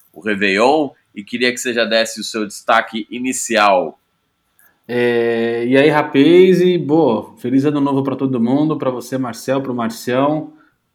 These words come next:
Speaker 2: tudo nosso, nada deles. E dois mil e vinte e um,
Speaker 1: Certo.
Speaker 2: na verdade, é só a segunda parte de dois mil e vinte, né? Até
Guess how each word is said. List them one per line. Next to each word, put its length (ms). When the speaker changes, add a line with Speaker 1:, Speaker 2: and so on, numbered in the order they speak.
Speaker 2:
tudo 220
nosso, 600
nada 300
deles. 880
E 60
dois 160
mil 120
e 40
vinte 220
e 80
um, 100
Speaker 1:
Certo. 60
Speaker 2:
na 40
verdade, 500
é 60
só 260
a 40
segunda 400
parte 420
de 80
dois 220
mil 140
e 40
vinte, 360
né? 220
Até 640